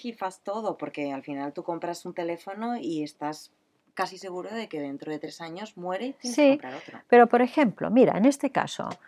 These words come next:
Speaker 2: en, entraríamos en uno de los nuevos modelos de, de economía circular,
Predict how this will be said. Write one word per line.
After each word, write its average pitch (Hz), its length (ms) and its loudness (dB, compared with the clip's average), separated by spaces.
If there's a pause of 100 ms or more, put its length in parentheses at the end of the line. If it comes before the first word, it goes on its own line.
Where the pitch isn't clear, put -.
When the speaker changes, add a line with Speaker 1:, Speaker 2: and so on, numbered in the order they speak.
(300)
Speaker 2:
en, 202 320 6
entraríamos 233 600 6
en 254 100 8
uno 277 180 10
de 269 80 10
los 226 160 6
nuevos 233 300 4
modelos 226 480 4
de, 175 340 2
de 180 200 2
economía 170 540 0
circular, - 600 -2